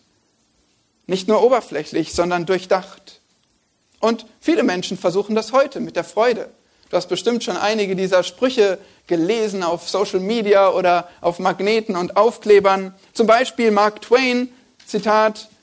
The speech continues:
„Gib jedem Tag die Chance, der Schönste deines Lebens zu werden.“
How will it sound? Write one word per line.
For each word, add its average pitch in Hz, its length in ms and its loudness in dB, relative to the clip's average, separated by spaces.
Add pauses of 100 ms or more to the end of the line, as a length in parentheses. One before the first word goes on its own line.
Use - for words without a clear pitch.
„Gib 196 220 -4
jedem 226 360 -2
Tag 185 420 -2
die 147 80 -8
Chance, 208 640 -4
der 226 100 2
Schönste 285 520 -4
deines 190 380 -2
Lebens 240 400 -6
zu 185 160 -6
werden.“ 180 480 -2